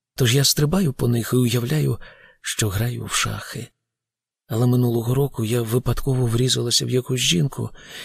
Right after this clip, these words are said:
і мені сказали, щоб я більше не стрибала. Тому тепер, коли ми ходимо на цвинтар, мені там страшенно нудно.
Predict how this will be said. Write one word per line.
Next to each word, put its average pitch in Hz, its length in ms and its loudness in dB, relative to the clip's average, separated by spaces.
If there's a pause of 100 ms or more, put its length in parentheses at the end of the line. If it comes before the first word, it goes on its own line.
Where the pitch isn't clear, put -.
і 123 100 2
мені 143 180 6
сказали, 151 400 2
щоб 120 260 -2
я 117 80 2
більше 117 540 -2 (360)
не 113 180 -2
стрибала. - 720 -6 (800)
Тому 110 220 -2
тепер, 127 320 -2
коли 113 220 -2
ми 113 100 0
ходимо 117 360 0
на 113 120 0
цвинтар, 143 640 -2 (460)
мені 147 200 4
там 139 240 2
страшенно 165 800 2
нудно. 135 720 0